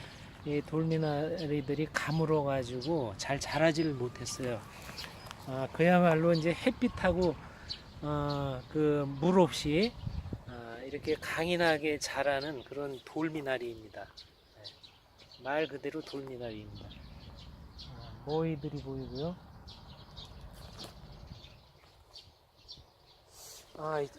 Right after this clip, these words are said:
저쪽에 이제 호장근이 있는데, 여기가 그, 저기, 그 고라니들이 내려와서 이거를 저, 저희 어머니가 하려는데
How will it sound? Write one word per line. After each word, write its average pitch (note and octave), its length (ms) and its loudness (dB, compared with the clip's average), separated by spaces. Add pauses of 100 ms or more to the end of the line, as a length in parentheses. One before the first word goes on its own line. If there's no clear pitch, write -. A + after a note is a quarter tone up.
(120)
저쪽에 F#3 540 2
이제 F#3+ 160 0
호장근이 A3+ 880 4
있는데, E3+ 680 8
여기가 F3 720 8
그, E3 320 4 (760)
저기, D#3 420 2 (600)
그 D3 360 0
고라니들이 G#3 800 12
내려와서 F#3 560 8
이거를 F3 640 6
저, D#3+ 220 4
저희 F3 280 4
어머니가 E3 460 8
하려는데 D#3 560 4